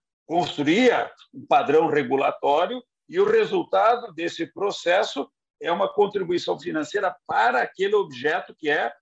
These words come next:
o contrato coletivo, a convenção, o acordo coletivo. O sócio do sindicato financia o sindicato para todos os serviços que o sindicato faz para o sócio.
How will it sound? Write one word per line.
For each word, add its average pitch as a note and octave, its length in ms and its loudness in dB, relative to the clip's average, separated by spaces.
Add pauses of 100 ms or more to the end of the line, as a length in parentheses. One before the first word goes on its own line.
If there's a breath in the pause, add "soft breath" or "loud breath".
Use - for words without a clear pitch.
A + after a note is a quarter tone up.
(140)
o - 100 -20
contrato D#3+ 520 -4
coletivo, F3+ 600 -4
a B2+ 100 -6
convenção, C#3 720 -4
o C#3 80 0
acordo C#3+ 420 -6
coletivo. D3 520 -12 (440)
O A#3+ 140 -2
sócio A#3+ 420 -2
do D3 100 -10
sindicato D#3+ 600 -6
financia F#3+ 480 -6
o G#3 60 2
sindicato F3+ 640 -4
para - 120 2
todos A3 280 0
os G3+ 140 -6
serviços E3 440 -6 (280)
que G#3+ 80 -14
o - 20 -10
sindicato E3+ 520 -4
faz F3 260 -4
para C4 100 -10
o C4+ 40 -6
sócio. - 460 -4